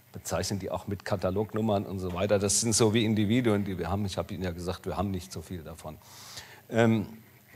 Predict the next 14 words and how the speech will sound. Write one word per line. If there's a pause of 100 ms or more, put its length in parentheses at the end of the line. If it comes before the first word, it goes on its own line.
zum
ersten
Mal
aus
dem
östlichen
Afrika
kamen
Funde,
äh,
aus,
vom
Südrand
der